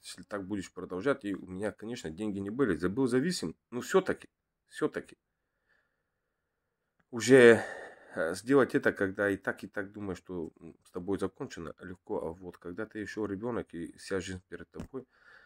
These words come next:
э, поддержка от нигде никакая, ты, э, от тебя пугает все время все. М, м, зато и молодые люди, у них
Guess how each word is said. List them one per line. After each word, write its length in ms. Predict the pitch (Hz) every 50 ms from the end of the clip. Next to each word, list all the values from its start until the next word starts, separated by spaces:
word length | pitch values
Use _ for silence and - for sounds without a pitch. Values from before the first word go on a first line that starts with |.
| _ _ _ _ _ _ _ _ _ _ _ -
э, 280 | - 95 92 71 50 - - - 50 50 - 50 50 - - _
поддержка 560 | - 98 98 95 110 107 - - - 92 95 -
от 220 | - 95 92 -
нигде 480 | 92 95 95 92 92 92 95 107 113 107
никакая, 640 | 98 92 - - 71 - - - 127 139 135 120
ты, 180 | 113 - - 101 92
э, 320 | 90 98 - - 85 95 78 - - 85 87
от 80 | -
тебя 220 | - 95 90 104 -
пугает 500 | - 95 92 87 104 101 95 87 - -
все 300 | - - - - 101 92
время 300 | 85 95 95 92 87 82
все. 420 | 76 - - - 135 139 135 - - _
М, 380 | - 92 92 101 107 110 104 - - - - _ - _ _ _ _ _ _ -
м, 260 | 82 156 - - - - - 120
зато 260 | 135 139 - - 147
и 20 |
молодые 360 | 143 110 98 95 92 110 104
люди, 220 | 82 78 78 101 107
у 120 | 92 87
них 220 | 87 87 87 -